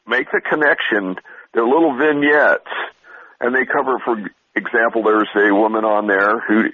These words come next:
tells what her journey through mil-, military sexual trauma was like.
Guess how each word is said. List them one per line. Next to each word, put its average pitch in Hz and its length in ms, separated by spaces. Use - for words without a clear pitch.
tells 107 260
what 101 180
her 110 160
journey 107 420
through 117 180
mil-, 101 280
military 107 560
sexual 104 380
trauma 143 380
was 85 200
like. 52 300